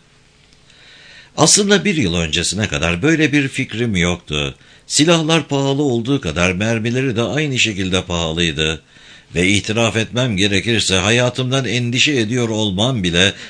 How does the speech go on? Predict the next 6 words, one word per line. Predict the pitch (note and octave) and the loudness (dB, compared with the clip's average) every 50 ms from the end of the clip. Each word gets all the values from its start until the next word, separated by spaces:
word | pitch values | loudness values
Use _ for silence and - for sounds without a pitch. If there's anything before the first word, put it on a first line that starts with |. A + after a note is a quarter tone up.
| - - | -12 -2
mali | - A2 A#2+ B2+ C3 C3+ D#3 F3+ F3 | 2 4 4 6 6 4 4 2 2
kaynaklarımı | F3 C3+ D3+ D3+ D3+ D3 D3 C#3+ C#3 C#3+ C#3+ C#3 D3 C3+ C3 | 2 2 2 2 2 2 0 0 0 0 0 0 2 0 0
sınırsız | - - B2+ B2+ C3+ C3+ A#2 - - D#3+ D#3 C3+ | 0 0 0 0 -2 -2 -2 -2 -2 -2 -2 -2
kullanabileceğim | - - C#3 C3 B2+ B2 B2 B2 A2+ A#2+ A#2+ A#2 F#2+ B2 A#2+ B2+ A#2 A2 | -4 -4 -4 -2 -2 -2 -2 -2 0 0 0 2 2 2 2 2 0 0
anlamına | A2 A#2 A2 G#2 A2 G#2+ G#2+ G#2+ G#2 | -2 -2 0 0 0 0 2 0 2
gelmiyordu. | G2 F2 F2+ F#2 G2+ G2+ F#2+ F#2 F2+ F2 E2+ E2+ D2 D#2 D#2+ D#2+ D#2+ D2+ | 2 2 2 2 2 0 0 -2 -2 -2 -2 -2 -4 -4 -4 -4 -6 -8